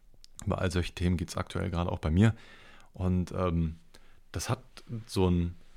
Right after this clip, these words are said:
so ein Vibe gerade aktuell, der ist, den, den kann man nicht beschreiben. Es ist ganz komisch. Ich werd mich auch damit noch beschäftigen müssen, auch mit meiner Mutter noch zusätzlich, damit's da von vornherein ganz klare Sachen gibt,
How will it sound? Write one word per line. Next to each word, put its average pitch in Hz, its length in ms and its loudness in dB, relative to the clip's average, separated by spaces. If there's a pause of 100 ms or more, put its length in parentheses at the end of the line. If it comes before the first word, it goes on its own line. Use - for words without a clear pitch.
(160)
so - 120 -8
ein 85 180 4
Vibe 110 360 2
gerade 110 340 2
aktuell, 104 440 -2
der 92 100 -2
ist, - 180 -8
den, 90 140 -8 (100)
den 101 80 -4
kann - 180 -2
man 95 120 2
nicht 82 100 0
beschreiben. - 460 -6 (160)
Es 92 120 -2
ist 101 120 -6
ganz 104 180 -4
komisch. 85 400 -4 (320)
Ich - 80 -4
werd 131 120 0
mich 101 120 -2
auch - 220 -2 (140)
damit 85 260 -2
noch 85 100 -2
beschäftigen 87 480 -6
müssen, 95 300 -2 (380)
auch 92 180 -6
mit - 100 -6
meiner 85 180 0
Mutter 110 220 -2
noch 101 180 -2
zusätzlich, 92 560 -4 (920)
damit's 104 260 0
da 110 100 0
von - 200 -4
vornherein 107 580 0
ganz 131 300 -2
klare 110 340 0
Sachen 92 300 -2
gibt, - 240 -2